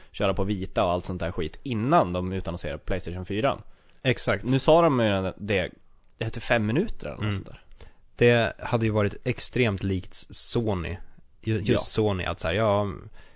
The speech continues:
Speaker 2: eller kanske till viss del Nintendo också.
Speaker 1: Mm.
Speaker 2: Microsoft brukar vara
Speaker 1: De
Speaker 2: ganska
Speaker 1: hade
Speaker 2: bra
Speaker 1: verkligen
Speaker 2: på att hålla sig borta från sånt här, men både Sony och Nintendo, de hakar gärna upp sig på att, "Nej, men nu ska vi visa någon jävla tårtdiagram som, eh, så här mycket har vi sålt."
Speaker 1: Ingen bryr sig.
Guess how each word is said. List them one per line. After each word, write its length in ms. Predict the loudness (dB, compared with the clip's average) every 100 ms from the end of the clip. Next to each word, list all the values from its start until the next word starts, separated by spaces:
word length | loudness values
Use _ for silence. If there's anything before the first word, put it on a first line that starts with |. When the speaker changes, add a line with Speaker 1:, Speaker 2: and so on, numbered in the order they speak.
| -8
Speaker 2:
eller 220 | 2 4 4
kanske 340 | 2 2 2
till 120 | 2
viss 200 | 2 2
del 300 | 2 2 2
Nintendo 560 | -2 -2 0 0 -2 -6
också. 380 | -8 -10 -10 -10 -14 -20 -8
Speaker 1:
Mm. 240 | 2 4
Speaker 2:
Microsoft 300 | 4 0 -2
brukar 240 | 0 2 4
vara 80 | 4
Speaker 1:
De 20 |
Speaker 2:
ganska 160 | 4 2
Speaker 1:
hade 80 | 6
Speaker 2:
bra 100 | 6
Speaker 1:
verkligen 100 | 6
Speaker 2:
på 60 | 4
att 60 |
hålla 140 | 0 0
sig 120 | 0
borta 400 | 0 0 2 2
från 220 | 2 -4
sånt 160 | -4 -4
här, 120 | -2
men 320 | -2 -4 -4
både 200 | 0 0
Sony 240 | 2 0 0
och 60 |
Nintendo, 400 | -2 -2 -2 -2
de 120 | -2
hakar 240 | -2 -2 0
gärna 260 | 0 0
upp 120 | -2 -2
sig 120 | -2
på 100 | -2
att, 80 | 0
"Nej, 100 | 0
men 100 | 0
nu 80 |
ska 160 | 0 0
vi 160 | 0 0
visa 280 | 0 -2
någon 140 | -2 0
jävla 380 | -2 -2 -4 -4 -10 -16 -8
tårtdiagram 800 | 0 0 0 0 0 2 0 0
som, 360 | -4 -4 -4 -8 -8 -8 -6 -6 -4
eh, 140 | -6
så 120 | -4
här 160 | -2 0
mycket 300 | 2 2 2
har 60 | 2
vi 140 | 4 4
sålt." 180 | 4
Speaker 1:
Ingen 300 | 2 0 -2
bryr 220 | -2 -2 -4
sig. 200 | -8